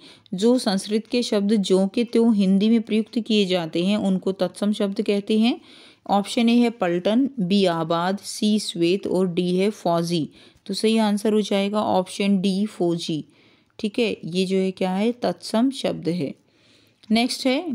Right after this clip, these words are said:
क्वेश्चन नंबर टेन, गिरि और पर्वत शब्द किस शब्द का पर्यायवाची शब्द है? गिरि और पर्वत ये आपको बताना है। तो, अ,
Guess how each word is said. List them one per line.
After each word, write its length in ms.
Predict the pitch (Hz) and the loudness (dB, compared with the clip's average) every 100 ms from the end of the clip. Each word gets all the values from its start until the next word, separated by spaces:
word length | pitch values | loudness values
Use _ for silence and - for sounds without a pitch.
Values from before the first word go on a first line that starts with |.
| - | -2
क्वेश्चन 240 | 214 233 | -2 2
नंबर 220 | 220 220 | 2 2
टेन, 360 | 214 220 214 226 - | 0 -2 0 -2 -2
गिरि 440 | 180 202 220 262 | -2 0 2 4
और 180 | 277 269 | 4 2
पर्वत 460 | 269 196 202 233 | 2 0 2 0
शब्द 380 | - - 190 196 | -2 -2 -2 -2
किस 220 | 214 262 | -2 -2
शब्द 320 | - 208 190 202 | 0 -2 0 0
का 140 | 202 | -2
पर्यायवाची 640 | 190 185 170 170 170 185 | -2 -2 -2 -2 -2 -4
शब्द 320 | 175 170 160 170 | -4 -4 -4 -2
है? 200 | 175 151 | -2 -2
गिरि 420 | 156 208 214 226 | 0 0 2 2
और 220 | 208 214 | 2 0
पर्वत 460 | - 175 156 151 185 | -2 -2 -2 -2 -2
ये 80 | |
आपको 300 | 185 170 - | -2 -2 -4
बताना 360 | 170 165 160 160 | -4 -2 -2 -2
है। 380 | 170 214 339 _ _ - - - - _ - | -2 -2 -4 _ _ -20 -20 -20 -20 _ -2
तो, 120 | |
अ, 80 | 226 | 0